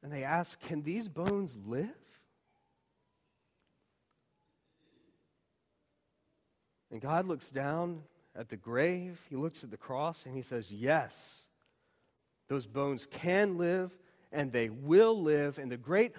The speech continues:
promise to Ezekiel is made real. The grave is open. Christ is raised from the dead, and through it, the whole world knows that Jesus Christ is Lord and Savior.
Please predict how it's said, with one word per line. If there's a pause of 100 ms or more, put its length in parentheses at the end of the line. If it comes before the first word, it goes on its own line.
(160)
promise
to
Ezekiel
is
made
real.
The
grave
is
open.
Christ
is (240)
raised
from
the
dead,
and
through
it,
the
whole
world (240)
knows
that
Jesus
Christ
is
Lord
and
Savior.